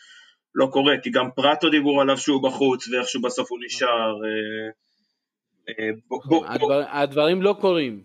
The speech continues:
Speaker 1: לא,
Speaker 2: הדברים לא
Speaker 1: לא.
Speaker 2: קורים בריבר.
Speaker 1: ריבר נשאר, נאצ'-,
Speaker 2: ו-
Speaker 1: נאצ'ו פרננדז, בורה, זאת אומרת, זה שמות שדיברו עליהם ש-, ש-, ארמני, אפילו היה, ארמ-, היה דיבור על ארמני לבשיקטש, שבסוף לא קרה, אה,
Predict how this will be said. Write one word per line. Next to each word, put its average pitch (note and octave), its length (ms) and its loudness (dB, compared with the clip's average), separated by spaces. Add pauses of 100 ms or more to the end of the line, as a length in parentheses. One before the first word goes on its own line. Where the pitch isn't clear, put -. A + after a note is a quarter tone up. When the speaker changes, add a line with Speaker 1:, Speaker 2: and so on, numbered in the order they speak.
Speaker 1:
לא, C#3+ 160 4
Speaker 2:
הדברים C3+ 280 -4
לא C#3+ 140 2
Speaker 1:
לא. D3 60 2
Speaker 2:
קורים D3 280 0
בריבר. E3 420 -2
Speaker 1:
ריבר C#3 340 0
נשאר, C3+ 340 -2
נאצ'-, C3 300 -2
Speaker 2:
ו- C3 80 -2
Speaker 1:
נאצ'ו D3+ 260 2
פרננדז, C3 880 0
בורה, C#3 500 2
זאת - 120 -14
אומרת, C3+ 200 -6
זה C3 80 -10
שמות D3 360 0
שדיברו D3 480 0
עליהם D3+ 300 -2
ש-, C#3 120 -10 (680)
ש-, - 240 -18
ארמני, D3 520 0
אפילו D3 300 0
היה, C3+ 140 2
ארמ-, B2+ 240 -2
היה B2+ 120 2
דיבור C3+ 300 0
על C3+ 80 0
ארמני C3+ 340 -2
לבשיקטש, C3 760 -4
שבסוף C3 560 -4
לא A#2+ 140 -6
קרה, A2+ 420 -4
אה, A2 320 -6